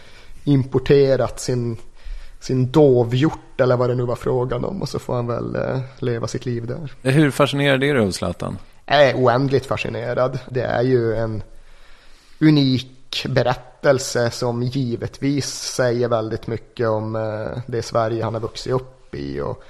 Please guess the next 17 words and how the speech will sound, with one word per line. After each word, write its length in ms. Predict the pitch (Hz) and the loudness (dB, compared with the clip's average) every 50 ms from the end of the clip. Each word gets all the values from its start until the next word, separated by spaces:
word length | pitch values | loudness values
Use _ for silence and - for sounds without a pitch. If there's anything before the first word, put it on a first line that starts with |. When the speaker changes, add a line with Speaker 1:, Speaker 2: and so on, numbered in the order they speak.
| - - - - - - - | -20 -20 -20 -20 -20 -18 -12
Speaker 1:
det 140 | - 131 135 | -4 -2 0
är 160 | 107 107 113 | 0 0 0
ju 120 | 123 131 127 | 2 2 2
också 400 | 120 127 - - - 123 120 117 | 0 -2 -6 -6 -4 -2 -2 0
en, 360 | 117 117 113 110 107 110 107 - - - - _ _ _ - - - - _ - - - - - - | 0 0 0 0 -2 -4 -6 -8 -12 -20 -20 _ _ _ -20 -20 -20 -20 _ -20 -20 -20 -20 -4 0
ja, 120 | 151 143 139 | 0 2 2
jag 100 | 151 - | 2 0
skulle 220 | - 156 147 147 | 0 0 0 0
ju 60 | 156 | 0
säga 380 | - - 190 185 143 120 113 117 | 2 2 4 4 4 4 2 0
att 360 | 117 - - - - - - 156 139 | -2 -4 -8 -16 -12 -6 -6 -4 0
det 140 | 139 147 | 2 4
är 500 | 135 123 120 117 113 110 110 107 107 - - - - - - - - | 4 6 6 4 4 4 2 0 -2 -6 -8 -14 -20 -20 -20 -20 -20
den 340 | - 101 127 127 139 135 131 | -14 -8 -2 0 2 2 2
mest, 500 | 120 117 - - - - - - - - | 0 0 -2 -4 -8 -10 -10 -10 -4 -2
eh, 280 | 123 120 117 113 113 110 | 0 2 2 2 0 0
världsberömde 1300 | 120 123 131 127 120 107 107 - - - 123 117 127 123 120 123 123 135 147 135 127 120 120 120 113 107 | 2 4 4 6 4 4 0 -2 -2 -2 0 2 2 4 6 4 4 4 4 2 2 2 2 2 0 0